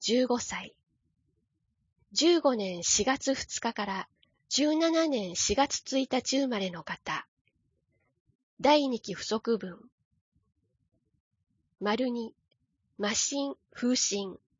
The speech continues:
麻疹、はしか。風疹は、人から人へ感染しやすく、重症化する場合もあり、予防接種を二回することで予防効果が高まります。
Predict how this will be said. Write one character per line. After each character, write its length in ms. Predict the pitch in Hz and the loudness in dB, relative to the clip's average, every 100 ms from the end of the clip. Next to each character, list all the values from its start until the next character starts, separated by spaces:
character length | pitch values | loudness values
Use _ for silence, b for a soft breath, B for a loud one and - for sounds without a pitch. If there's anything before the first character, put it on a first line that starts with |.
| _ _ _ _ _ _ _ _ _ _ _ _ _ | _ _ _ _ _ _ _ _ _ _ _ _ _
麻 120 | 208 214 | -4 -2
疹、 440 | - 277 277 269 _ _ _ | -2 -2 -4 -6 _ _ _
は 100 | - | -4
し 220 | 208 - | -2 -2
か。 240 | - 226 - _ _ _ _ _ _ | -2 -4 -4 _ _ _ _ _ _
風 220 | - 254 269 | -6 -2 0
疹 340 | - 240 226 | 0 -2 -2
は、 260 | 214 208 - _ _ _ _ - | -2 -4 -8 _ _ _ _ -12
人 240 | - 339 | 0 0
か 120 | - | 6
ら 140 | 302 302 | 8 6
人 260 | - 285 | 4 4
へ 120 | 277 277 | 4 2
感 260 | 277 277 | -2 -2
染 300 | - 262 262 | -2 -2 0
し 160 | - 262 | -2 -2
や 100 | 254 | -2
す 180 | - - | -4 -6
く、 240 | 185 165 _ _ | -10 -10 _ _
重 280 | 170 220 311 | -4 0 2
症 240 | - 311 302 | 4 2 2
化 100 | 302 | -2
す 160 | 302 | 0
る 100 | 285 | 0
場 220 | 254 269 | 2 2
合 80 | 254 | 2
も 160 | 254 240 | 0 -4
あ 100 | 233 | -6
り、 220 | 190 190 _ _ _ _ _ _ | -8 -14 _ _ _ _ _ _
予 160 | 202 233 | 0 2
防 180 | 262 311 | 4 4
接 220 | - 320 | 4 2
種 260 | - - 233 | 2 2 -2
を 60 | |
二 160 | 220 202 | -2 0
回 220 | 285 302 | 4 4
す 160 | - 311 | 2 -2
る 80 | |
こ 120 | 302 302 | 0 0
と 160 | 294 | 0
で 300 | 214 190 170 - | -2 -6 -6 -8
予 160 | 202 | -8
防 240 | 196 277 269 | 2 4 4
効 260 | 277 254 | 2 0
果 100 | 247 185 | 0 -10
が 80 | 175 | -10
高 240 | 185 190 | -8 -6
ま 120 | 190 | -6
り 140 | 185 202 | -10 -12
ま 180 | 180 | -12
す。 240 | 175 - | -12 -16